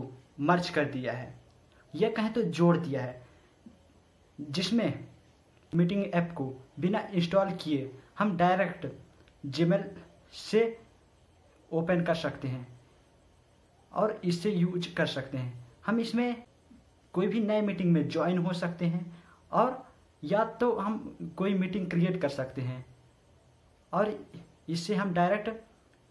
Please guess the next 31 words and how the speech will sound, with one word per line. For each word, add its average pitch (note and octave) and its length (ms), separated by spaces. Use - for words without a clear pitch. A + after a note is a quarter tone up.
meeting F3+ 300
attend F3 320
भी F3 140
कर D#3+ 160
सकते B2+ 340
हैं। B2+ 140
ऐप E3+ 200
का G3 60
यूज़ F3+ 300
करते D3 280
हैं, E3+ 220
उनके G#3 240
लिए C4 140
बड़ी A#3+ 220
खुशखबरी F3+ 420
की - 120
बात B2+ 260
है B2+ 120
कि A3 220
उनको F3 320
Zoom E3+ 260
meeting G#3 320
app E3+ 260
को A3+ 200
download E3+ 500
या F#3 160
कहीं G3+ 220
install F#3+ 360
नहीं F3 200
करना C#3 240
पड़ेगा A#2+ 380